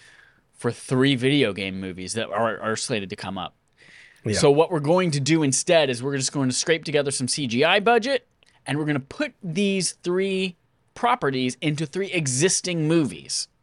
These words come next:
Speaker 1: We're just gonna, you know,
Speaker 2: Mm-hmm.
Speaker 1: you know, deep fake some characters. Uh, so we gotta find a movie that will fit this world, this video game world, and we're just gonna kind of
Speaker 2: Yeah.
Speaker 1: retroactively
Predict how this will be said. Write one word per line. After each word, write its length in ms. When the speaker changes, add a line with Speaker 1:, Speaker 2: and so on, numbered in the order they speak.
Speaker 1:
We're 80
just 100
gonna, 220
you 80
know, 200
Speaker 2:
Mm-hmm. 120
Speaker 1:
you 100
know, 100
deep 180
fake 240
some 140
characters. 720
Uh, 420
so 160
we 60
gotta 100
find 720
a 120
movie 680
that 220
will 100
fit 760
this 540
world, 500
this 140
video 320
game 260
world, 380
and 80
we're 80
just 140
gonna 160
kind 140
of 80
Speaker 2:
Yeah. 200
Speaker 1:
retroactively 680